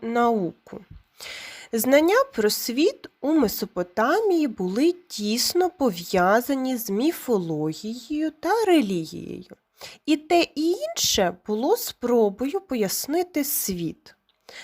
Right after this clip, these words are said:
Богів вважали такими ж реальними, як і сонце, небо чи вітер. Жерцям Месопотамії, саме вони зберігали і примножували знання, вдалося здійснити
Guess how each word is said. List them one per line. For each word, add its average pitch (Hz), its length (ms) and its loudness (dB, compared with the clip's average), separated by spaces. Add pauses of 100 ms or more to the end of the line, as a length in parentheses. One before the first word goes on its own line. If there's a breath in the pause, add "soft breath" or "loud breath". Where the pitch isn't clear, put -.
(120 loud breath)
Богів 320 520 4
вважали 180 520 4
такими 226 640 2
ж 269 180 0
реальними, 254 640 2
як 180 260 -6
і 196 60 -8
сонце, 415 720 0
небо 277 760 2 (380 soft breath)
чи 370 240 4
вітер. 165 520 -8 (800 loud breath)
Жерцям 311 640 4 (120)
Месопотамії, 196 1300 -2
саме 285 380 2
вони 220 300 4
зберігали 185 720 2
і 180 40 0
примножували 185 920 -4
знання, 180 600 0 (340 soft breath)
вдалося 208 680 2
здійснити 277 840 -4